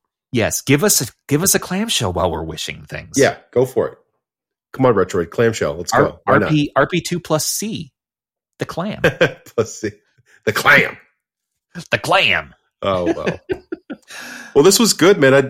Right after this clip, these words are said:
Speaker 2: I had, uh, I had
Speaker 1: Yeah.
Speaker 2: fun talking about this thing. We're gonna keep making it better.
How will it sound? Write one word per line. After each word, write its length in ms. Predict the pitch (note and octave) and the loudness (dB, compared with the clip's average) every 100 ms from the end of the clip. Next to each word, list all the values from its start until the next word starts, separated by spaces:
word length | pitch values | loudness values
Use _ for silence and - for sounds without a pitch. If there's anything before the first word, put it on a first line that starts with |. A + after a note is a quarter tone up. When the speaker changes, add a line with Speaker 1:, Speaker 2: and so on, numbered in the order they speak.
| B2 | 0
Speaker 2:
I 40 | |
had, 280 | C#3+ D#3+ A#2 | 2 2 2
uh, 200 | A#2 A#2 | 2 2
I 100 | A#2+ | 0
had 100 | C#3 | 4
Speaker 1:
Yeah. 120 | F#3 | 4
Speaker 2:
fun 160 | E3 D3 | 4 -2
talking 340 | - D3+ - | -2 -4 -4
about 220 | F2+ F2 | -2 -2
this 220 | F#2 - - | -4 -6 -4
thing. 420 | F#2 G2 B2 G#2+ | -2 0 0 -2
We're 160 | A2 | -2
gonna 260 | G#2 C3+ C#3 | 2 4 4
keep 540 | - - C#3+ D3 C#3+ - _ _ _ _ _ - | 2 -8 -4 -4 -6 -14 _ _ _ _ _ -4
making 440 | A2+ A#2+ A#2+ A2+ | 2 2 2 -2
it 200 | G2+ D#2 | -2 -2
better. 360 | D#2+ C2 - - | -6 -6 -8 -20